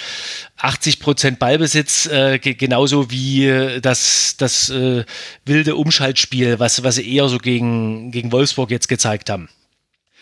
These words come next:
Ich meine, wenn, wenn er das, äh, tatsächlich über die Saison hinaus so perfektioniert, dann ist Leipzig schwer ausrechenbar und,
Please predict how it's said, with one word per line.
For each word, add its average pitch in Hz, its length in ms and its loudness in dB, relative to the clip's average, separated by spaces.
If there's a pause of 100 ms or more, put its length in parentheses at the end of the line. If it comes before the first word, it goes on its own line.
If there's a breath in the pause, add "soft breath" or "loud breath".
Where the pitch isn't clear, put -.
(580 loud breath)
Ich 120 140 -12
meine, 131 200 0
wenn, 127 220 -2
wenn 135 100 0
er 127 140 -2
das, 135 300 0
äh, 139 140 -2
tatsächlich 151 480 -2
über 135 140 -4
die 139 60 0
Saison 135 300 2
hinaus 139 360 2
so 143 100 2
perfektioniert, 131 800 0
dann 143 100 0
ist 120 140 -2
Leipzig 139 340 0
schwer 123 240 0
ausrechenbar 123 840 0
und, 151 520 0